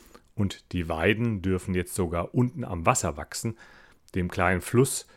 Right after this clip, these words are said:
im Sommer Schatten spenden. Hier kann sich die Natur erholen. Teilweise sind schon seltene Tier- und Pflanzenarten zurückgekehrt.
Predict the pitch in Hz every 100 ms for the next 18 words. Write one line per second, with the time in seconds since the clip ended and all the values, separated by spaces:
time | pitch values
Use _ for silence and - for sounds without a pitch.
0 | _ 113 110 117 127 123 - - - 98
1 | 80 - - 73 71 - - _ - 107
2 | 117 117 - - - - 95 90 - 90
3 | 82 - 98 82 85 104 120 143 - -
4 | 98 92 101 110 123 123 139 - - -
5 | 101 117 - 113 104 107 110 92 - 127
6 | 139 135 127 - 98 95 - 71 80 -
7 | 85 - 76 - 82 - - - -